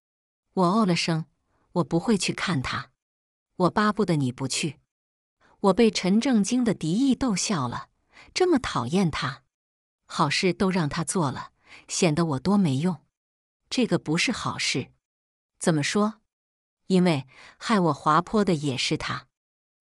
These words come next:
摔倒前，我匆匆回头看去，入眼的是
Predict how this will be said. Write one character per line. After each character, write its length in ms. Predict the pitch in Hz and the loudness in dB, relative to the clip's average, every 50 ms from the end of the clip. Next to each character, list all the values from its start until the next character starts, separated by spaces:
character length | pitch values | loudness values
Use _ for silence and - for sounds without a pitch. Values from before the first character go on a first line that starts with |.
| _ _ | _ _
摔 300 | - - - 269 339 339 | -8 -6 -4 -4 -2 -2
倒 200 | - 190 135 127 | 0 0 -2 -2
前， 440 | - - - 139 123 127 147 156 - _ _ _ _ _ _ _ - | -2 -4 -2 -2 -2 -2 -4 -6 -8 _ _ _ _ _ _ _ -2
我 160 | 180 170 160 | 0 0 0
匆 220 | - - 208 208 | 2 2 2 2
匆 240 | 202 - 220 214 208 | 2 2 2 2 2
回 260 | - - 160 151 190 | 2 2 2 2 2
头 180 | 190 - 151 143 | 0 0 -2 -2
看 280 | - - - - 131 | -2 -2 -2 -2 -2
去， 300 | 127 - - - 117 - _ _ _ _ _ _ _ _ _ _ _ _ _ - | -2 -4 -6 -8 -10 -12 _ _ _ _ _ _ _ _ _ _ _ _ _ -2
入 220 | - 302 294 240 | 2 4 4 6
眼 200 | 196 185 151 135 | 6 4 4 2
的 100 | 131 147 | 2 0
是 280 | 143 - - 180 151 | -2 0 0 0 0